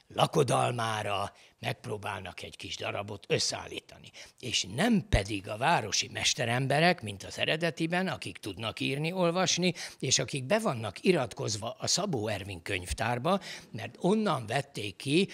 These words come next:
a Híres Mítoszok című ilyen olcsó ponyva kiadványt, amiből, ez valóban létezett, amiből kiolvasták Piramus és Tisbe tragikus történetét, tudják, hát végül ugye mindketten meghalnak, és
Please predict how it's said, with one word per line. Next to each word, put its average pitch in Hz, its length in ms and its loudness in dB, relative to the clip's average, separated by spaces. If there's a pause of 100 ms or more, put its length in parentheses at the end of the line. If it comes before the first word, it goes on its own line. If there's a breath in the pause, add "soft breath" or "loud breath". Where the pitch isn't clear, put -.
(120)
a - 100 -12
Híres 170 560 2
Mítoszok 117 800 2
című 110 520 2
ilyen 110 240 0
olcsó 98 420 2
ponyva 92 420 2
kiadványt, 190 640 4 (260 loud breath)
amiből, 156 640 4
ez 151 140 -2
valóban 127 340 6
létezett, 160 500 2
amiből 127 440 0
kiolvasták 131 1080 2 (480 loud breath)
Piramus 120 560 4
és - 260 -4
Tisbe 139 600 4
tragikus 98 480 -2
történetét, 107 720 0
tudják, 95 420 -10
hát - 200 -12
végül 104 320 -8
ugye 104 180 -6
mindketten 95 520 -8
meghalnak, 120 540 -2
és 123 160 -6